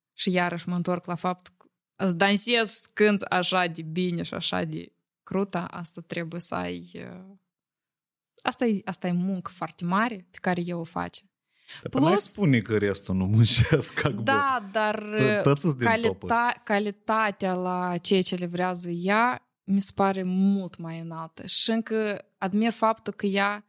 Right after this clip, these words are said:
Speaker 1: uite, eu au scris, uh, albumul ăsta Lemonade după ce Jay-Z a înșelat-o, da?
Speaker 2: Mhm.
Speaker 1: Să faci așa un album după o astfel de experiență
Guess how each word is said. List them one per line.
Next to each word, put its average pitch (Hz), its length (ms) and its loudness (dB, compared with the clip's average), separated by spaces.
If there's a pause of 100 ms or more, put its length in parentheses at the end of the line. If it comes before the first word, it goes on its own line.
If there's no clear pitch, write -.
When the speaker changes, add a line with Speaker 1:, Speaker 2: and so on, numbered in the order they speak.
(240)
Speaker 1:
uite, 196 240 -2
eu 185 180 2
au 180 80 -2
scris, - 500 0
uh, 175 680 -6
albumul 185 400 0
ăsta 185 180 -2
Lemonade 180 480 0
după 185 220 -6
ce 180 260 -2
Jay-Z 170 280 0
a 170 120 -2
înșelat-o, 170 500 0
da? 180 200 -8 (260)
Speaker 2:
Mhm. 104 340 -6 (200)
Speaker 1:
Să - 160 -6
faci 240 260 2
așa 214 260 2
un 196 160 4
album 180 720 -2 (320)
după 185 220 0
o 180 80 4
astfel 202 260 0
de 180 80 -4
experiență 170 920 -6